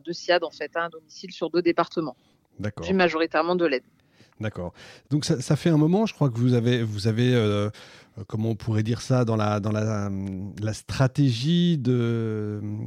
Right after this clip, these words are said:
Speaker 2: d'aller, euh, justement de, vers le service, euh, autonomie ?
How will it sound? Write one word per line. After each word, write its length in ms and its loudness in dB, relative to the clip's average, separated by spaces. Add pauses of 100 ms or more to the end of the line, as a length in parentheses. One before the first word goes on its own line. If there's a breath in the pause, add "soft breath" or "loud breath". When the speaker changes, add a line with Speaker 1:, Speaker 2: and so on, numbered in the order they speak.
(120)
Speaker 2:
d'aller, 500 2
euh, 140 4
justement 420 -4
de, 80 0
vers 300 -2
le 60 -4
service, 340 -4 (240)
euh, 200 -6
autonomie ? 440 -2